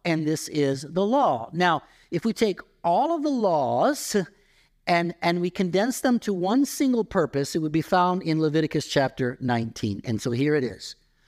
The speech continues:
"Be holy because I, the Lord your God, am holy," right? That's the purpose. So every law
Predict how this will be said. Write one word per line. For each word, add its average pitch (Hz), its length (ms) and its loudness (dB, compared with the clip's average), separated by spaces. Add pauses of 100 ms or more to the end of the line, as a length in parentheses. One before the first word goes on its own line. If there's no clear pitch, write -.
(440)
"Be 196 280 0
holy 156 800 0 (400)
because 139 720 0 (120)
I, 202 640 0 (600)
the 135 100 -2
Lord 175 420 0
your 190 200 0
God, 131 560 0 (120)
am 135 120 2
holy," 117 580 -2
right? - 200 -12
That's 170 360 2
the - 120 -4
purpose. 151 460 -2
So - 140 -12 (140)
every 233 580 0
law 180 680 2